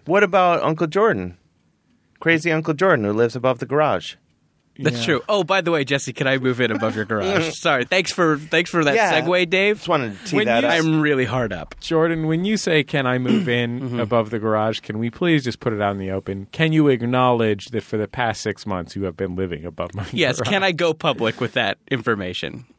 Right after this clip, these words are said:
Speaker 3: Yes.
Speaker 2: Yeah.
Speaker 3: You can.
Speaker 1: Wait, do, are you really?
Speaker 2: No, I'm not.
Speaker 1: Oh. <laughs>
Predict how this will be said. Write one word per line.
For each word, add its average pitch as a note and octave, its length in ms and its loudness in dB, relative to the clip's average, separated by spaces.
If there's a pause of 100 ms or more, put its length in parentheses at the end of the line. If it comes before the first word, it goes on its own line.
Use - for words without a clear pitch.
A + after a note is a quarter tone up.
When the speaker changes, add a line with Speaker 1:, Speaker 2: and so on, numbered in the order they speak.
(160)
Speaker 3:
Yes. D#3 600 -2
Speaker 2:
Yeah. - 300 -8
Speaker 3:
You D3+ 220 -2
can. C3+ 480 -2
Speaker 1:
Wait, D#3 180 -2
do, C#3 140 -6
are A#2+ 100 2
you D3+ 140 -2
really? C#3 400 -2 (280)
Speaker 2:
No, F3+ 160 4
I'm C#3 180 2
not. F2+ 300 -6 (140)
Speaker 1:
Oh. A2+ 240 2 (680)
<laughs> B3 140 -2